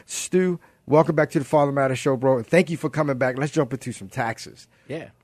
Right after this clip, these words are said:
Speaker 1: Why is it important for people to gather all their information together for taxes?
Speaker 2: Yeah. Yeah, glad to be here.
Speaker 1: Yes.
Speaker 2: Uh,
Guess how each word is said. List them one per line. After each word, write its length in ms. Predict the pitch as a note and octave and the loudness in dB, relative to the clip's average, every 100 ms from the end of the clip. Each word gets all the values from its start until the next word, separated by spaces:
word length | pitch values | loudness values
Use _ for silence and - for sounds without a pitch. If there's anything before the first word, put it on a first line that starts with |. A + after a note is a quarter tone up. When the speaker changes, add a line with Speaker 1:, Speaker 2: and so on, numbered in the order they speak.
| _ | _
Speaker 1:
Why 500 | - A#2 C3 F3+ G3+ | -14 -6 4 6 6
is 160 | G3+ F3 | 4 4
it 80 | E3+ | 2
important 560 | D#3+ B2+ F#3 D#3 D#3+ | 2 2 4 4 0
for 160 | C#3 C#3+ | -4 -4
people 400 | A#2 F3 - D#3 | -2 -4 -2 -6
to 180 | - C3+ | -2 -4
gather 560 | A2+ E3 D#3 D#3+ C#3+ | 2 4 4 4 0
all 260 | C3 D3+ D3+ | 2 2 2
their 200 | D3+ D3+ | 4 0
information 720 | - D3 C#3+ C3+ C3+ C3 C3+ | 0 -6 -4 -4 -4 -4 -6
together 500 | B2 A#2 B2+ B2 A#2+ | -6 -4 -2 -2 -6
for 240 | A2+ - A#2 | -8 -8 -6
taxes? 800 | - C3 A2 - F2 - - _ - | -4 -4 -4 -10 -16 -16 -20 _ -14
Speaker 2:
Yeah. 240 | A#2 C#3 F#2+ _ - | -10 -10 -12 _ -12
Yeah, 260 | C3+ D#3+ B2 | -4 -2 -2
glad 300 | A#2+ C#3 C3+ | -2 -4 -2
to 60 | |
be 200 | B2 C3 | -6 -4
here. 240 | B2 A#2 G#2+ | -4 -6 -10
Speaker 1:
Yes. 360 | G2+ F2+ - - | -16 -16 -16 -12
Speaker 2:
Uh, 320 | B2+ C3 B2+ | -6 -4 -6